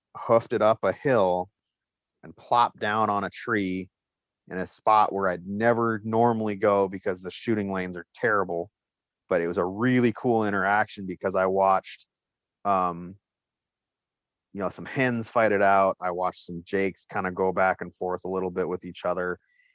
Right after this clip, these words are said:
just being able to observe that. So just trying little tweaks here and there and not being afraid to mess it up and, and, and maybe you walk away empty-handed that day. You know, that would be my suggestion. Don't,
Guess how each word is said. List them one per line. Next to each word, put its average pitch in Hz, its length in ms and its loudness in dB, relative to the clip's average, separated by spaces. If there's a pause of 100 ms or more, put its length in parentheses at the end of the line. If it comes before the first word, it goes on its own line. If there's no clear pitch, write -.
(180)
just 123 400 4 (120)
being 110 280 0
able 101 260 4
to 87 200 -2 (120)
observe 95 500 -2
that. 90 240 -2
So 98 80 -10
just 123 280 -6
trying 110 800 -2 (540)
little 113 420 4
tweaks - 520 -6
here 104 300 -4
and 95 160 -4
there 92 380 -2
and 87 180 -10
not 95 220 -2
being 104 240 -4
afraid 98 560 -2 (120)
to 87 380 -4
mess 98 320 0
it 95 80 0
up 92 260 4 (260)
and, 87 360 -10 (420)
and, 82 400 -10 (360)
and 80 380 -14 (340)
maybe 98 420 -4
you 101 140 -4
walk 98 360 4
away 92 220 2
empty-handed 87 680 -8
that 85 280 -2
day. 78 300 -10
You 87 100 -14
know, 82 240 -10
that 101 240 2
would 113 120 2
be 104 120 -2
my 92 260 -2
suggestion. 87 720 -8
Don't, 90 280 -4